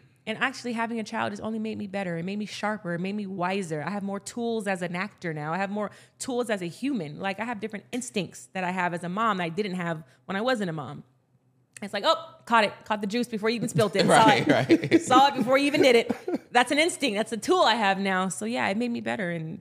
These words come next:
Speaker 1: three months after I had my baby, I booked Queen Sugar on the own network. I was on the road to New Orleans filming Queen Sugar. Kobe was right in the back seat with me.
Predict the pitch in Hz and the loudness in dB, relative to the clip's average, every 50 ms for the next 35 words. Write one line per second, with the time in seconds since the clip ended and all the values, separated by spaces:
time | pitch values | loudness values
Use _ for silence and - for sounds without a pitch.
0 | - _ - 208 220 226 220 226 220 220 214 220 - - 220 220 226 220 214 214 | -14 _ -6 -4 -4 -2 -4 -4 -2 -4 -4 -4 -4 -6 -6 -4 -4 -4 -4 -4
1 | 214 208 214 226 226 226 220 196 180 185 208 214 - - - - 226 220 220 - | -4 -4 -4 -4 -4 -2 -4 -4 -4 -6 -10 -10 -12 -18 -10 -8 -8 -8 -8 -8
2 | - 226 214 214 220 208 202 185 190 202 214 214 214 208 - 208 220 226 233 - | -10 -10 -10 -8 -8 -8 -8 -6 -6 -6 -6 -6 -8 -8 -8 -8 -10 -10 -8 -8
3 | 208 180 175 170 170 - _ _ _ _ _ _ _ - 196 214 214 202 202 208 | -6 -6 -6 -8 -10 -16 _ _ _ _ _ _ _ -4 -2 -2 0 0 0 0
4 | 220 214 208 - 214 214 208 208 214 220 220 220 226 220 - - 220 220 220 214 | 0 0 -2 -4 -6 -4 -4 -4 -4 -2 -2 -4 -6 -8 -6 -6 -4 -4 -4 -4
5 | 214 226 220 214 208 - 214 233 233 226 - 226 208 202 214 214 196 202 208 214 | -6 -6 -6 -6 -6 -8 -10 -8 -10 -8 -8 -8 -8 -6 -6 -6 -4 -4 -6 -6
6 | 220 214 202 226 226 - - - 214 - 185 180 165 170 175 | -6 -8 -8 -8 -10 -10 -12 -12 -10 -8 -8 -8 -8 -10 -12